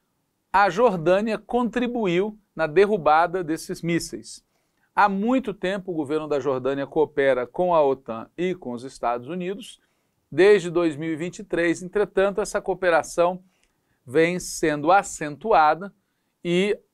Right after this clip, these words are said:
a abertura do escritório da otan na Jordânia é parte desse movimento. Obviamente, como disse e repito, isso aumentou a tensão na região.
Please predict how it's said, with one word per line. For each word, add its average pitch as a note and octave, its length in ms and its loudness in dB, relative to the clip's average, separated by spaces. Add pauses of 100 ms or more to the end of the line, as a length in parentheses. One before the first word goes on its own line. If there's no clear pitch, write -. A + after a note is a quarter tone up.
(580)
a G3+ 180 6
abertura E3 840 -2 (140)
do C#3 240 -4
escritório D#3+ 560 -2
da D3+ 120 0
otan B2+ 420 -2 (180)
na D3 200 0
Jordânia E3 640 -2 (220)
é F3 80 2
parte D#3 480 2
desse D3+ 380 -6
movimento. D#3 760 -4 (1120)
Obviamente, F3 800 0
como C3 240 -12
disse D#3 400 -10
e C#3+ 80 -12
repito, F3+ 640 -8
isso F3+ 520 -8
aumentou F3+ 600 0
a G3 80 -2
tensão D#3+ 680 -4 (540)
na C#3 440 0
região. C#3 600 2